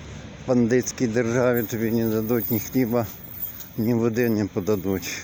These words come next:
Пенсії ніхто не збирається платити. Отака держава українська.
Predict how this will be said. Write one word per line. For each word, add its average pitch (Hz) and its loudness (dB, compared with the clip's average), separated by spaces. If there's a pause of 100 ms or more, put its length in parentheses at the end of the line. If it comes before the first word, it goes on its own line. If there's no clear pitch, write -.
(180)
Пенсії 117 -2
ніхто 110 -6 (640)
не 110 0
збирається 104 -2
платити. 107 -4 (960)
Отака 127 -4
держава 120 0
українська. 110 0